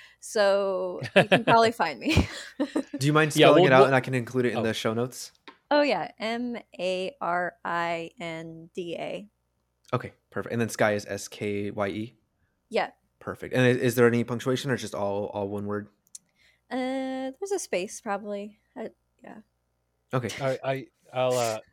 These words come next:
Speaker 2: I, I'll, I'll send it to, we'll, we'll, we can start, 'cause I think, hang on one second.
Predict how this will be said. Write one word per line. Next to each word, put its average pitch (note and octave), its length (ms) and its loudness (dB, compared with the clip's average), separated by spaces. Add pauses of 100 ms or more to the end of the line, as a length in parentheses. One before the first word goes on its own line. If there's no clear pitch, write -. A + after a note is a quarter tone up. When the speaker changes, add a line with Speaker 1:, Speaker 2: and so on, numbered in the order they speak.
(280)
Speaker 2:
I, D3 120 2
I'll, F3 260 4
I'll F#3 100 6
send F#3 200 2
it E3 80 -4
to, C3+ 360 4
we'll, C#3+ 140 2
we'll, D3+ 240 0
we C#3+ 140 -6
can D3+ 160 -8
start, C3+ 220 -4
'cause C3 100 -12
I C3+ 80 0
think, C#3+ 300 -8
hang G#2+ 180 -12
on G2+ 80 -10
one G2 80 -14
second. G2 200 -16